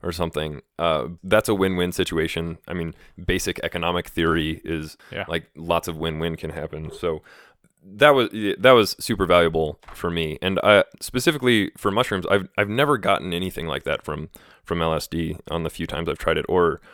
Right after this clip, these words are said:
Speaker 1: or D M T. Um, D M T is just weird. I mean, and you'll get, like,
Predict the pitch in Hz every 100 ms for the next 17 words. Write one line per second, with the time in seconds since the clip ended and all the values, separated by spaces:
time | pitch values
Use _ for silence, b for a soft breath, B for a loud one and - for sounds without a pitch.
0 | b - 90 82 82 78 - 80 85 -
1 | - 82 80 117 139 113 95 90 80 78
2 | 76 80 85 80 82 80 b b b 98
3 | 98 - 98 92 - 107 104 120 90 85
4 | -